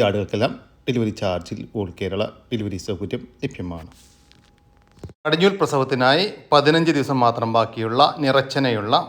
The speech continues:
നല്ല ക്വാളിറ്റിയുള്ള ഒരു മലബാരി നിറച്ചന black and white പെണ്ണാട് വിൽപ്പനക്ക്. നല്ല പാലുൽപാദന ശേഷി ഉണ്ടായിരുന്ന ഒരമ്മയാടിൻ്റെ അടിപൊളി ഒരു കുട്ടി. ഒരു വയസ്സും മൂന്ന് മാസവും പ്രായമായിട്ടുണ്ട്.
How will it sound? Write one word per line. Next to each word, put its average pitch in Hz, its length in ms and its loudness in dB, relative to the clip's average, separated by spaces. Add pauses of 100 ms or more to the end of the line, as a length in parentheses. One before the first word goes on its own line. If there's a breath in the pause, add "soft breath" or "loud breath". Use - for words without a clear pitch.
നല്ല 143 140 2 (120)
ക്വാളിറ്റിയുള്ള 117 580 0 (100)
ഒരു 117 180 0
മലബാരി 110 480 0
നിറച്ചന 101 380 -6 (400)
black 107 260 -4
and 107 140 -6
white 98 280 -8
പെണ്ണാട് 92 400 -8
വിൽപ്പനക്ക്. 104 500 -8 (2000)
നല്ല 127 160 4 (180)
പാലുൽപാദന 120 640 6
ശേഷി 117 200 -4
ഉണ്ടായിരുന്ന 101 400 0 (120)
ഒരമ്മയാടിൻ്റെ 104 760 -2 (180)
അടിപൊളി 104 400 -4
ഒരു 95 160 -8
കുട്ടി. 139 240 -4 (2000)
ഒരു 123 160 4
വയസ്സും 117 340 4 (120)
മൂന്ന് 117 300 4
മാസവും 101 340 -2
പ്രായമായിട്ടുണ്ട്. 92 680 -2